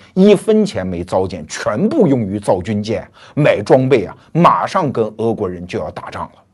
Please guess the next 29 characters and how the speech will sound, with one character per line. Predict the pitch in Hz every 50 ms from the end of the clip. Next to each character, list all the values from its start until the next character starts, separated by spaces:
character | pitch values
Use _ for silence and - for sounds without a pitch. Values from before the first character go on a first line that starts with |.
| _ _ _ _ _ - _ _ _ _ _ _
那 | 240 269
这 | 262 - 392 381
个 | 339 311
剑 | - - 226 185
拔 | 156 135 135
弩 | 147 123 101 87
张 | - 117 123
到 | 117 - 123 101
了 | 98
什 | - - -
么 | 90
时 | 110 - -
候？ | - - 82 _ _ _
一 | - 226
九 | 185 - - 113 92 90
零 | 92 90 104 113
一 | 117 123 123
年 | 117 110 - -
的 | - -
时 | - -
候。 | - - - _ _ _ _ _ - - - _
那 | 214 220
导 | 220 233 247
火 | 277 277 349 349
索 | 349 - - -
是 | - -
什 | 143 - -
么 | 85 85
呢？ | 87 95 95